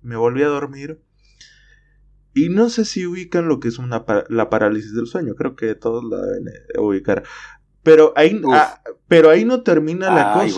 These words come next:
Speaker 2: güey, sí.
Speaker 1: Yo estuve con eso y dentro de la misma pa-, eh, fue, fue como algo así como un efecto,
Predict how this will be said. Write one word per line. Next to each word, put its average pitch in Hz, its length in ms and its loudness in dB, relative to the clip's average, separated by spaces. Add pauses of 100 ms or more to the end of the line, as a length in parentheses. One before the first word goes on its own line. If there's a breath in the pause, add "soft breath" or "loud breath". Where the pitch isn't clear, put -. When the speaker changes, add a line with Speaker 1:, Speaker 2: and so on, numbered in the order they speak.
Speaker 2:
güey, 92 60 -2
sí. 98 220 -10
Speaker 1:
Yo 185 440 0 (260)
estuve 180 560 0
con 135 200 -4
eso 139 540 -6 (580)
y 143 180 0
dentro 170 600 0
de 127 80 2
la 113 140 2
misma 165 340 -4
pa-, - 180 -4
eh, 117 120 -2
fue, 180 320 -2
fue 269 220 0
como 160 480 -2
algo 202 280 -2
así 202 260 -10
como 175 280 -4
un 180 80 -6
efecto, 175 680 -6